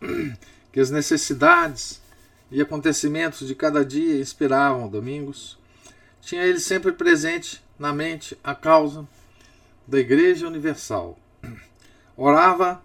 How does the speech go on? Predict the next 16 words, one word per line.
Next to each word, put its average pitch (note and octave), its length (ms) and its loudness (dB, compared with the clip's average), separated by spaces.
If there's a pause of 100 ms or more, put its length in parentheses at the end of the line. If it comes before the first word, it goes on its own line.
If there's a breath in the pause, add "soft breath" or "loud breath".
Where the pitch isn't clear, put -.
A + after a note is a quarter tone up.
(160)
pela C#3+ 160 0
extensão D#3+ 440 -4
da D3+ 140 4
fé D#3+ 360 0
nos C3+ 220 -14
corações C#3 540 0
dos C3 180 -6
cristãos, C3+ 760 -6 (720 soft breath)
pelos F#4 240 4
povos F4 400 4
ainda F4 260 2
imersos E4 540 2
na D#3+ 100 -4
escuridão D3 600 2
do B2+ 200 4
erro, C3 240 2